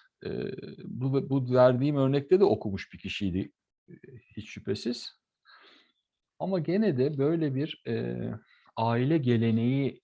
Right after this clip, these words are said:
böyle bir yapı da var. Ailedeki eğitim herhalde, e, mütevazı insanların asıl öğrendikleri yer. Aileden başlıyor galiba biraz.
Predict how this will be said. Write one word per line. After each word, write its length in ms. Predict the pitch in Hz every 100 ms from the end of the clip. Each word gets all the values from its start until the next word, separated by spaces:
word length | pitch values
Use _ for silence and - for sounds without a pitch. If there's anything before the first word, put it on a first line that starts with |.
| -
böyle 260 | 110 127 127
bir 60 |
yapı 320 | 120 120 123 120
da 140 | 95
var. 300 | 85 - - _ _ _ _ _ _ _ _ _ _ _ _ _ _
Ailedeki 680 | 104 101 107 107 107 110 -
eğitim 440 | 165 123 107 120 113
herhalde, 680 | 104 98 90 87 143 180 180 _ _ _ _ - _ _ _ -
e, 40 | 101
mütevazı 840 | - 98 101 113 110 110 110 76
insanların 920 | 120 110 - 110 110 107 120 175 220 _ _ _ _ _ _
asıl 360 | 151 - 135
öğrendikleri 760 | 123 120 123 117 110 110 117 120
yer. 380 | 113 92 - - _ _ _ _ _ _ _ _ _ _ _ _ _ -
Aileden 680 | 101 104 107 110 131 131
başlıyor 460 | 95 87 - - 90
galiba 420 | 85 92 - - -
biraz. 380 | 78 - -